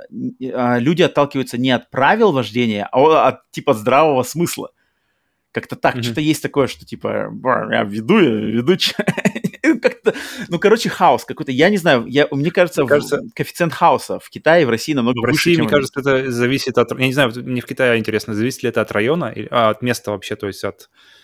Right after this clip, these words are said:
Speaker 1: Мгм.
Speaker 2: то есть, например, где-нибудь там на юге России, там уже все становится намного все более по наитию
Speaker 1: <laughs>
Speaker 2: ездят, то есть там это как раз чем выше горы, тем ниже приоры, и это, и это,
Speaker 1: Блин.
Speaker 2: и это работает,
Speaker 1: Ну, что-то
Speaker 2: да.
Speaker 1: такое, да.
Speaker 2: То есть там на-, на-,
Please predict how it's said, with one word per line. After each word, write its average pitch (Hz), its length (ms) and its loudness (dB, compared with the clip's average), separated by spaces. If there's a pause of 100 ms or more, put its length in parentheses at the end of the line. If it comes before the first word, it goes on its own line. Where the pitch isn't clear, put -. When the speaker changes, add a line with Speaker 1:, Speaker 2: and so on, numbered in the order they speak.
Speaker 1:
Мгм. 123 240 -2
Speaker 2:
то 117 60 -2
есть, 107 100 -8
например, 113 300 -2
где-нибудь 120 440 2
там 117 160 2
на 113 80 2
юге 160 280 4
России, 117 380 -2
там 131 240 0
уже 123 160 0
все 120 140 -6
становится 113 420 -4
намного 110 340 0
все 113 200 -2
более 104 320 0
по 117 140 0
наитию 113 420 0
Speaker 1:
<laughs> - 20 0
Speaker 2:
ездят, 98 340 -2
то 101 80 -8
есть 92 120 -12
там 101 160 -12
это 101 160 -14
как - 120 -20
раз - 220 -10
чем 120 260 -4
выше 135 260 2
горы, 131 280 4
тем 120 200 -2
ниже 120 200 0
приоры, 123 420 2 (440)
и 113 140 -4
это, 107 640 2
и 113 180 -8
это, 110 160 -2
Speaker 1:
Блин. 110 140 -4
Speaker 2:
и 117 100 -4
это 107 200 0
работает, 101 420 -2
Speaker 1:
Ну, - 60 -8
что-то 101 160 -4
Speaker 2:
да. 214 60 -6
Speaker 1:
такое, 139 220 0
да. 117 80 0
Speaker 2:
То 120 60 2
есть 110 120 -4
там 117 140 0
на-, 127 80 -2
на-, 131 280 -2